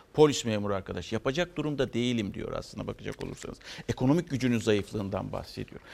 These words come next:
Gelelim, e, bu Cumhurbaşkanım, bu, e, geliri olmayanlar, e, bi-, nasıl yürüyecek, nasıl olacak, nasıl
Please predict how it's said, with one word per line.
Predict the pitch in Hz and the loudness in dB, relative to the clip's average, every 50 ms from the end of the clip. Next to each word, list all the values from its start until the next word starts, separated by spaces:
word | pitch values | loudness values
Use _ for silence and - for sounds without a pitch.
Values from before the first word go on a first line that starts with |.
| - - - - | -14 -14 0 8
Gelelim, | - 175 202 208 196 208 233 - - - - - - - 151 | 12 12 12 12 12 12 12 10 6 -12 -18 -14 -6 0 4
e, | 143 147 151 139 143 | 6 6 6 6 4
bu | 160 170 143 | 0 2 6
Cumhurbaşkanım, | 147 175 190 220 233 226 240 - - 226 208 214 220 202 180 | 8 10 10 12 12 12 10 10 10 8 6 6 6 8 10
bu, | 208 220 226 - - - 175 175 180 185 185 185 185 185 - - - - _ - - | 10 10 10 8 6 4 4 6 6 6 6 6 4 4 2 -2 -8 -18 _ -16 -12
e, | 123 110 | -4 2
geliri | 127 151 160 165 180 180 | 6 6 8 8 8 8
olmayanlar, | 185 180 170 185 196 220 208 196 175 165 156 156 156 175 202 - - - - - - - | 8 10 10 8 8 8 8 8 8 8 8 6 6 4 4 2 -6 -6 -6 -4 2 6
e, | - 143 139 139 139 143 139 139 139 143 143 139 143 139 139 139 139 139 131 127 135 120 - - - - - | 8 10 10 12 12 12 12 10 10 10 12 12 10 10 10 10 8 8 6 4 0 -4 -6 -10 -12 -12 -10
bi-, | - - - - - - - - | -8 -8 -8 -10 -12 -16 -10 -2
nasıl | - 135 160 190 - - 233 202 | 4 6 6 6 8 6 4 6
yürüyecek, | 175 170 151 139 120 101 101 113 117 - - | 6 6 6 6 4 2 0 -2 -2 0 4
nasıl | 147 165 175 - 220 196 | 6 6 6 8 8 8
olacak, | 185 180 165 143 123 120 117 113 - - | 10 10 8 8 6 4 2 0 2 4
nasıl | 170 180 - - 214 202 180 | 4 6 10 10 10 10 10